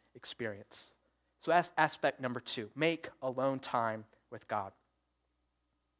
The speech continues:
Aspect number three when it comes to prayer is that prayer makes a difference. The New Testament, uh, strongly supports this idea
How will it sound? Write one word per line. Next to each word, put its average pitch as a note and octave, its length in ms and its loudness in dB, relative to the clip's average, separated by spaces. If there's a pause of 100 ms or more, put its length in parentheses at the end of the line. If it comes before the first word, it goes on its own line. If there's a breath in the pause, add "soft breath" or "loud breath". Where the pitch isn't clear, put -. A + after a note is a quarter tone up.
(440 loud breath)
Aspect D#3+ 360 8
number C#3+ 200 2
three D3 180 2
when C3+ 120 4
it B2+ 100 -4
comes C3 240 -2
to B2 60 -6
prayer B2+ 280 4
is B2+ 100 0
that B2+ 180 4
prayer E3+ 520 6 (240 soft breath)
makes C3 500 -2 (260)
a A#2 80 -10
difference. - 680 -8 (1120)
The D3 100 2
New F3+ 160 6
Testament, D#3 680 6
uh, A#2+ 480 4
strongly E3 520 10
supports - 560 0
this B2+ 180 -8
idea B2+ 560 2